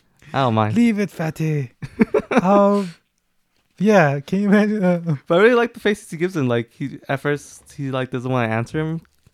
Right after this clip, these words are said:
Speaker 1: And he just
Speaker 2: uh,
Speaker 1: gives him, like, a
Speaker 2: rubbish. Yeah.
Speaker 1: <laughs> He just gives him this really funny face.
Speaker 2: Uh, uh, by the way, those people, not American.
Speaker 1: Really?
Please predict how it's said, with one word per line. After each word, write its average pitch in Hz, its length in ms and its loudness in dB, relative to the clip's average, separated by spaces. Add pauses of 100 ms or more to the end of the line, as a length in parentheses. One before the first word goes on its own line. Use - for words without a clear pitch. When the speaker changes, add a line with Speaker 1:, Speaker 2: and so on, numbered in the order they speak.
(140)
Speaker 1:
And 123 80 -6
he - 20 -2
just 160 200 0
Speaker 2:
uh, 156 40 0
Speaker 1:
gives 139 120 2
him, 139 100 2
like, 135 200 0
a 117 240 0
Speaker 2:
rubbish. - 720 -4
Yeah. 156 260 2
Speaker 1:
<laughs> - 200 -6 (220)
He 151 80 -8
just 143 100 -8
gives 151 140 2
him 147 80 2
this 139 180 -6
really 139 160 -2
funny 127 300 -4
face. 110 520 -10 (760)
Speaker 2:
Uh, 156 540 -2 (280)
uh, 160 360 -4 (280)
by 165 160 0
the 180 60 2
way, 196 160 2
those 160 240 -2
people, 151 420 -2 (140)
not 139 220 -2
American. 156 520 -4 (600)
Speaker 1:
Really? 156 280 -6